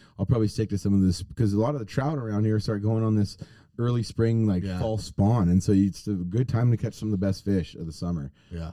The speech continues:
Speaker 1: um, or the spring, and then in the summer they kinda go deeper and harder to catch. So, uh, those are my goals, but
Speaker 2: Yeah, I'm gonna be out chasing springers. I really wanna put my,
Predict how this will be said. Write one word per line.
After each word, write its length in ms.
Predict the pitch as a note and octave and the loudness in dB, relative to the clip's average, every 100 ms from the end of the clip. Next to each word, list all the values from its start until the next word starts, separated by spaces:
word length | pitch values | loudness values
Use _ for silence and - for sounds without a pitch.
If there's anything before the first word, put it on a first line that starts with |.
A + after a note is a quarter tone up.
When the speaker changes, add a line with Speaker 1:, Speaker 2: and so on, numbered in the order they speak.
| E2+ | -6
Speaker 1:
um, 340 | F2 D2+ C#2+ F2 | -4 -6 -6 -2
or 160 | G#2 | 0
the 100 | F#2 | 0
spring, 420 | D#2 - G2 F#2+ E2 | -2 0 2 2 4
and 80 | E2+ | 4
then 240 | E2+ D#2+ | 4 2
in 100 | F#2 | 4
the 60 | F2+ | 2
summer 260 | - F#2 F2+ | 4 4 4
they 100 | E2+ | 2
kinda 240 | G2 E2+ | 2 2
go 120 | D#2+ | 2
deeper 320 | D#2 E2 E2 | -2 -4 -6
and 140 | D#2+ D2+ | -6 -6
harder 220 | E2+ D2+ | -6 -8
to 80 | C2+ | -10
catch. 280 | F#2 E2 - | -12 -12 -12
So, 160 | D2 C#2+ - - | -14 -14 -20 -14
uh, 200 | - A2+ G2+ | -6 -6 -4
those 180 | A#2 A2+ | -4 0
are 40 | |
my 140 | G2+ F2+ | 0 0
goals, 300 | C#2+ D2 - _ _ _ _ | 0 -2 -4 _ _ _ _
but 180 | C#2+ C2 - _ _ - | -8 -8 -10 _ _ -10
Speaker 2:
Yeah, 160 | A#2+ | -8
I'm 140 | G#2+ A#2+ | -2 2
gonna 140 | C#3 | 4
be 120 | B2+ | 2
out 140 | C3 B2 | -2 -4
chasing 300 | C3 B2+ A#2+ | -6 -6 -8
springers. 400 | - A#2 A#2 A2 | -6 -6 -4 -4
I 40 | |
really 200 | A2+ B2 | -4 -4
wanna 140 | A#2+ A2 | -4 0
put 180 | B2 - | 0 0
my, 160 | G#2+ | -8